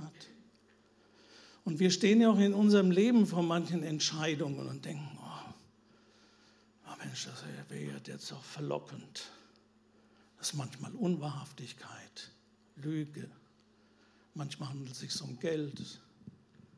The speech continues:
Manchmal täuscht man etwas vor, um einen Vorteil zu erlangen.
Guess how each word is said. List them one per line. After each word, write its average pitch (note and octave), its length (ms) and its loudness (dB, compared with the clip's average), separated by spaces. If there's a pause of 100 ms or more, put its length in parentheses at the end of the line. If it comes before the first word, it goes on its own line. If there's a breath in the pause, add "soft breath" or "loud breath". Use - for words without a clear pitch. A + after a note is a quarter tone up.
(560 loud breath)
Manchmal C#3 400 -10
täuscht - 380 -8
man C3+ 160 -10
etwas - 320 -12
vor, E3+ 440 -6 (680 loud breath)
um - 120 -8
einen D3 120 -4
Vorteil E3+ 720 -2
zu F#3+ 220 -4
erlangen. D3 640 -8